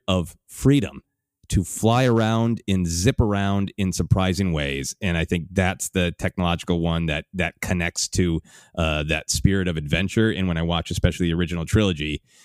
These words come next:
and see the Falcon swoop around in a surprising way, and you're like, "Damn, that's so cool." That's a part of what thrilled people in nineteen seventy-seven.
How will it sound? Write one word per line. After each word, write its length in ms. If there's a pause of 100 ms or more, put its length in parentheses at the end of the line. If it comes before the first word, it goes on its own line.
(160)
and 340 (100)
see 300
the 120
Falcon 580
swoop 320
around 320
in 100
a 80
surprising 540
way, 320 (260)
and 140
you're 80
like, 240
"Damn, 440
that's 240
so 300
cool." 300
That's 280
a 60
part 320
of 100
what 220
thrilled 540
people 420 (160)
in 140
nineteen 340
seventy-seven. 680